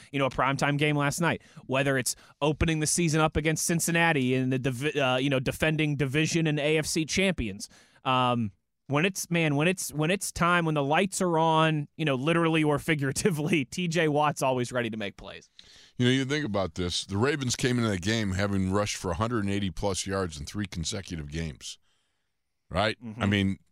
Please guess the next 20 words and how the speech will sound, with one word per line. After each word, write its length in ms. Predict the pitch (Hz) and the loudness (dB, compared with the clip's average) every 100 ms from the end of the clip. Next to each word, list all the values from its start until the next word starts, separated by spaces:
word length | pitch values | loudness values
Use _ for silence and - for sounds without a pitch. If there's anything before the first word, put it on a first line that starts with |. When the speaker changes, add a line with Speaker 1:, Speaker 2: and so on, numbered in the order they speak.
| _ _ - | _ _ 4
Speaker 2:
pff, 120 | - - _ _ _ _ | 4 -4 _ _ _ _
they, 160 | - 107 110 80 | 0 0 0 0
they 140 | 107 | 2
rushed 340 | 113 113 117 - | 2 2 0 -2
for 400 | - 107 104 98 | -2 0 0 0
a 60 | 85 80 | -4 -4
buck 220 | 117 113 | -2 -2
twenty 460 | - 113 113 101 95 - _ _ | 2 2 4 2 -2 -8 _ _
and 160 | - 90 | -2 -2
a 40 | |
four 260 | 87 110 110 | 0 -2 0
point 300 | - 104 95 | 2 2 0
three 280 | - 98 95 | -2 0 0
average 440 | 98 87 80 - | -2 -2 -4 -6
against 320 | 87 85 85 - | -6 -4 -4 -2
the 60 | |
Steelers 380 | - 92 92 76 | -4 -2 -2 -2
when 120 | 80 | -2
they've 180 | 85 82 | 0 0
been 260 | 80 82 | -2 -4